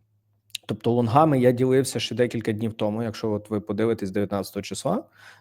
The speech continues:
е, коли ціна, е, виходила з боковика, основний план був на тесті, на виході з боковика, потім на тесті зайти на продовження по росту.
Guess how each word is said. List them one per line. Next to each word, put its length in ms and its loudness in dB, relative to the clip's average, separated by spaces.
е, 200 2
коли 240 2
ціна, 520 0
е, 40 -4
виходила 600 0
з 60 0
боковика, 600 0
основний 400 2
план 260 2
був 160 -2
на 140 0
тесті, 480 0
на 80 6
виході 380 6
з 40 -2
боковика, 640 0
потім 300 4
на 120 2
тесті 400 2
зайти 420 2
на 220 2
продовження 560 -2
по 160 -6
росту. 340 -8